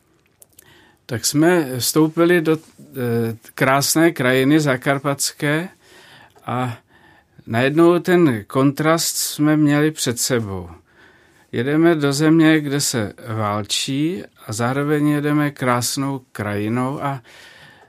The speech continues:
eh, kdybychom nevěděli, co se děje, tak bychom si mohli říct, že jsme, eh, prostě v krásném kraji, a to nám celou tu cestu šlo hlavou.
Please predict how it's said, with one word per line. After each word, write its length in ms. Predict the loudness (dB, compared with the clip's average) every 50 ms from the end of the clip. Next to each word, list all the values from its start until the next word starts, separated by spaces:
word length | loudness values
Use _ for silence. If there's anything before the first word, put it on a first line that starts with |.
| _ _
eh, 460 | -14 -12 -10 -8 -6 -6 -6 -6 -6 -6
kdybychom 520 | -4 -2 -2 -2 -2 -4 -4 -4 -2 0
nevěděli, 500 | 0 0 0 0 0 0 0 0 0 0
co 140 | -2 -4 -4
se 220 | -4 -2 -2 -2
děje, 260 | -2 0 0 0 -2
tak 220 | -2 -4 -6 -8 -6
bychom 320 | -8 -8 -6 -6 -6 -6
si 180 | -6 -6 -4 -4
mohli 240 | -4 -4 -4 -4 -6
říct, 160 | -6 -8 -8
že 100 | -8 -8
jsme, 360 | -8 -6 -6 -6 -6 -6 -8
eh, 180 | -10 -16 -20 -20 -20 _ _ _ _ _ _ -20 -14
prostě 500 | -12 -10 -10 -10 -10 -10 -8 -8 -8 -8 -12 _ -20 -20 -20 -20 -20 -20 _ _ _
v 140 | _ -20 -18
krásném 640 | -4 -2 0 2 2 0 0 -2 0 2 2 2 2
kraji, 580 | 0 0 0 2 2 2 2 2 2 0 0 0
a 240 | -2 -2 -2 -4 -6 -12 _ _ _ -20 -20 _ _ _ _ _ _ _
to 160 | -4 0 2
nám 180 | 4 4 4
celou 340 | 2 2 2 2 2 2 0
tu 160 | 0 -2 -6
cestu 600 | -4 -2 -2 -2 -2 -2 -6 -4 -2 -2 -2 -2 -4 -6 -10
šlo 340 | -8 -6 -2 0 0 0 0
hlavou. 680 | 2 2 2 2 2 2 0 0 0 -2 -2 -4